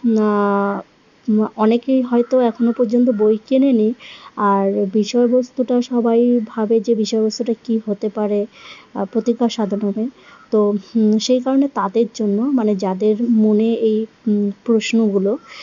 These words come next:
যে আমরা কোথা থেকে জানবো, যে প্রতিজ্ঞা সাধনের বিষয়বস্তুটা কোত্থেকে জানবো, তো তাদের জন্য এই ভিডিওটা করা। তো এখানে দেখো প্রতিজ্ঞা সাধনের কিছুটা বিষয়বস্তু আলোচনা রয়েছে, যদিও বা এটা খুবই সংক্ষেপে।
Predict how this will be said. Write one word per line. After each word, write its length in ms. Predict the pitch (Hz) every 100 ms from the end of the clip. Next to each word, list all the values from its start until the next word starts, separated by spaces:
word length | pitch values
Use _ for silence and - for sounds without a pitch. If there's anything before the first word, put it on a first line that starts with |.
| - -
যে 220 | 208 196 196
আমরা 420 | 185 196 202 196 -
কোথা 180 | 220
থেকে 240 | 214 226 214
জানবো, 500 | 196 185 190 214 277
যে 180 | 214 196
প্রতিজ্ঞা 480 | 226 220 226 254
সাধনের 360 | 247 233 233 247
বিষয়বস্তুটা 760 | 202 196 220 220 - - 254 262 262 247 - -
কোত্থেকে 400 | 208 - 214 190
জানবো, 340 | 175 180 233 - _ - - _ _
তো 260 | 214 196 190 -
তাদের 300 | 226 220 262
জন্য 280 | 247 269 262
এই 140 | 220 208
ভিডিওটা 420 | 208 202 196 202
করা। 320 | 196 185 247 320 - - _
তো 60 | 214
এখানে 320 | 208 240 247
দেখো 240 | 254 262
প্রতিজ্ঞা 460 | 262 226 233 226 247
সাধনের 480 | 254 247 254 262 269 -
কিছুটা 640 | 254 - - 277 294 302
বিষয়বস্তু 580 | 262 233 240 240 254 277
আলোচনা 480 | 240 233 226 240 240
রয়েছে, 480 | 208 196 196 240 262
যদিও 400 | 240 226 262 269
বা 160 | 277
এটা 180 | 262 240 240
খুবই 260 | 214 233
সংক্ষেপে। 580 | 269 269 247 247 240 262